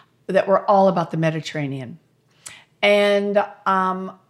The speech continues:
I went to the launch of a tequila brand. I'm going way back. I mean, it's not third grade, but I'm going back. Um, I went to the launch of a tequila brand in San Francisco, and it was at Tommy's. You probably know Tommy's. Do you know that place?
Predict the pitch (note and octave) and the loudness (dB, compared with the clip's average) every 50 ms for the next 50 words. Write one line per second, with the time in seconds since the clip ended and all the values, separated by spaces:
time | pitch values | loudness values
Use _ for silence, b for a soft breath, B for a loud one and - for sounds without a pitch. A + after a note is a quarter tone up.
0 | _ _ - - G#3 G#3+ A#3+ C4 C4 C#4 C4+ A#3+ G3 G#3+ A3 G3+ G3+ G3+ G#3+ G#3 | _ _ -4 -2 0 0 0 0 -2 -4 -6 -6 -8 -6 -4 -4 -4 -4 -6 -10
1 | - - - - A3 G3+ G3 F#3+ F#3+ F3 F#3+ F3 E3+ F3 F3 E3+ F3 F3+ E3 - | -12 -12 -10 -8 -6 -6 -4 -4 -4 -4 -4 -6 -6 -6 -6 -6 -6 -8 -10 -10
2 | - E3 E3+ D#3+ - - - - - G#3 G3 F3+ E3+ D#3+ D#3+ D3 C3 C3 C#3+ D#3+ | -10 -10 -10 -10 -10 -14 -18 -14 -8 -6 -6 -6 -6 -6 -8 -10 -10 -8 -8 -6
3 | E3+ E3+ D#3+ D#3+ F3 F3 E3 D#3+ D#3 D#3+ D#3 D3+ D#3 D3+ C3+ A#2+ C3+ C#3+ - E3+ | -6 -6 -4 -4 -4 -4 -4 -4 -4 -4 -4 -4 -4 -4 -4 -4 -4 -6 -10 -8
4 | D#3 D#3 D#3 D3+ - - E3+ D3 - - - E3+ D#3+ D#3 D3+ - D3 C3+ C#3 - | -8 -8 -8 -10 -10 -10 -10 -10 -10 -8 -8 -6 -6 -6 -6 -8 -10 -10 -10 -12
5 | D#3 D3+ D#3 D#3+ D#3+ D#3 D3 D#3 C#3 B2 D3+ - _ B B B B B B B | -12 -12 -12 -10 -10 -10 -10 -10 -12 -14 -14 -18 _ B B B B B B B
6 | B - F#3+ F#3+ F3+ F3 F3 - - A3 G3+ G#3 A3+ A#3+ A#3 C4 C4 G#3+ F#3 F3+ | B 0 2 2 2 2 -2 -8 -6 -6 -4 -4 -4 -6 -8 -8 -8 -8 -6 -6
7 | E3+ E3+ E3+ - - F3 D#3+ - - - - - - F#3+ F3+ F3 D#3+ D#3+ D3+ C#3+ | -6 -6 -8 -10 -10 -10 -12 -12 -14 -18 -16 -8 -6 -6 -4 -6 -6 -6 -8 -8
8 | C#3 C#3 C#3+ E3 D#3+ - _ _ _ _ - F3 E3 D#3+ D#3 D#3 D#3 D#3 - E3+ | -8 -8 -10 -10 -12 -14 _ _ _ _ -10 -8 -6 -4 -4 -4 -6 -6 -8 -10
9 | D#3+ D3+ D#3+ D3 - D#3 D3+ - - - E3 D#3 D#3 D3 - - - E3 D#3+ D#3+ | -8 -8 -8 -10 -12 -12 -14 -14 -10 -6 -4 -2 -2 -4 -6 -8 -8 -4 -4 -2
10 | D#3+ D#3 D3+ b b b b b b b b b _ - F3 F#3+ A#3 F3+ F#3+ E3+ | -2 -4 -6 b b b b b b b b b _ -6 -4 -4 0 2 0 0
11 | - - - G3+ F#3+ E3 D#3+ D#3 C#3+ D3+ D#3 - - E3+ - - E3 E3 E3 - | 0 0 -2 0 0 0 0 -4 -6 -6 -10 -10 -14 -14 -10 -10 -10 -10 -10 -10
12 | E3 D#3 D3+ D3+ D3+ D3+ - - E3 D#3+ F3 F#3 F3+ - - G3+ G3+ G#3+ G#3+ A3 | -8 -6 -6 -6 -8 -10 -12 -12 -12 -10 -10 -12 -14 -16 -16 -14 -14 -12 -12 -14
13 | A#3+ - - C4+ C#4 C4 - - | -16 -14 -14 -14 -14 -14 -16 -20